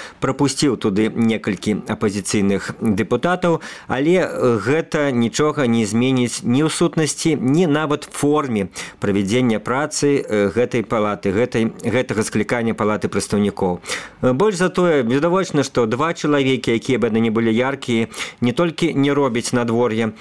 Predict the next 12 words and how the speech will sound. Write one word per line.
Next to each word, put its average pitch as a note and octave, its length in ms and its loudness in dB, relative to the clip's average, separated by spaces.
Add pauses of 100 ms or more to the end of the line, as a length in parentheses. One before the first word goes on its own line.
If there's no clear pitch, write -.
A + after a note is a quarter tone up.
(240)
але, C#3 760 2
я B2+ 220 0
б B2+ 80 -8
нават B2+ 300 0
рызыкнуў A#2+ 420 0
сказаць, B2 460 -2
нават B2 380 0
і B2 80 2
не B2 120 2
спрабуюць B2 680 0
яго G2+ 220 2
рабіць. F#2+ 420 -4